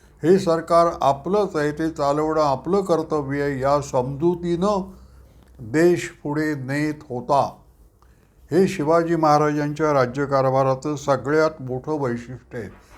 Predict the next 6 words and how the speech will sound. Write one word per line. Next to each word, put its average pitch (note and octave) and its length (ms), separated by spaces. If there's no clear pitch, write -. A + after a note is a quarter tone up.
सरकारविरहित C#3 960
समाज C3+ 460
त्यांनी B2+ 400
निर्माण A#2 560
करून A2+ 360
दाखवला. G2+ 520